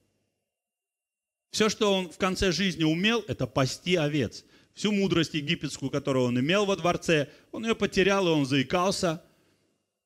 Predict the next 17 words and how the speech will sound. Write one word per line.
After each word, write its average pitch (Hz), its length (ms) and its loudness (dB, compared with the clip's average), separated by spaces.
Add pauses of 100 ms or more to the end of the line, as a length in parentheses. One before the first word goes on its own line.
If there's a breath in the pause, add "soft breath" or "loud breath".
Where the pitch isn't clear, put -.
(240)
И 127 60 -2
всё, 208 180 2
что 208 220 0
он 196 180 0
имел, 185 340 0 (200)
это 123 200 -2
общение 117 460 0
с - 100 -6
овцами. 120 480 -4 (840)
Если 135 180 -4
ты 233 200 0
будешь 180 240 2
сорок 208 320 -2
лет 135 340 0 (240)
общаться 165 480 -2
с - 100 -4
овцами – 107 500 -2